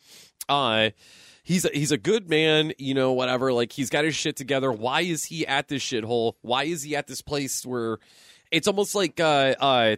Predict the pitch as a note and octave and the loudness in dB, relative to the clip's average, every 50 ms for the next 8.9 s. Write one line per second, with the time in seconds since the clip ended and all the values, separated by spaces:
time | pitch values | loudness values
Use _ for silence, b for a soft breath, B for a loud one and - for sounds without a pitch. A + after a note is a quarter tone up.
0 | _ - - A#2 A2+ A#2+ A#2+ D3 C#3 A#2+ A2 G#2 C#3+ C3+ B2+ C#3 C#3 C#3+ C#3 C3 | _ -8 -8 -6 -6 -6 -2 0 0 0 0 0 -2 -2 0 0 -2 0 -2 -2
1 | G#2 B2+ B2 A#2 - B2 C3+ C#3+ - - C3+ A#2 - - C#3 C3+ B2 G2+ F#2+ F#2 | -2 -2 -2 -2 -2 -2 -2 -2 0 0 -4 -6 -6 -4 -2 0 0 0 -2 -2
2 | A2 G#2 G2+ G2 G2+ F#2+ F#2+ F#2 F#2+ - - A2 A#2+ A2+ G#2+ G2+ G2 _ _ B | -4 -4 -4 -2 -4 -4 -4 -6 -10 -6 0 2 4 4 4 2 0 _ _ B
3 | B B B B B B B B B C3+ C3+ A2 - _ _ _ _ _ _ _ | B B B B B B B B B -2 -2 -2 -2 _ _ _ _ _ _ _
4 | _ _ _ _ - _ _ _ _ _ _ _ _ - D#3 D#3+ F3 F#3+ F3 D3+ | _ _ _ _ -20 _ _ _ _ _ _ _ _ -2 0 0 2 0 0 -2
5 | - - - G3+ A#3 C4 B3 A3 E3+ - D3+ C#3+ C#3+ C3 C#3 D3+ D#3+ D#3 D3 - | -2 -6 -2 0 0 0 0 -2 -2 -2 -2 -2 -2 -2 0 2 0 2 0 -2
6 | - B2+ B2 B2 B2 A#2+ A#2 A2+ A2 G#2+ G#2+ G#2+ - _ b b b b b b | -2 -2 0 0 0 0 2 2 2 2 2 0 -2 _ b b b b b b
7 | b b b _ _ - - - - C3+ B2+ D#3 E3+ F#3+ G3 F3+ - - B2+ B2 | b b b _ _ -18 -8 -4 -4 -2 0 2 0 2 0 -2 -4 -2 -2 0
8 | A#2+ A#2+ B2 - - C#3 C#3+ C#3+ C#3 C3+ C3 B2 A#2+ A#2 A2+ A2+ A2 A2 | 0 0 -2 -2 -4 -4 -4 -2 -2 -2 0 0 0 0 0 0 0 0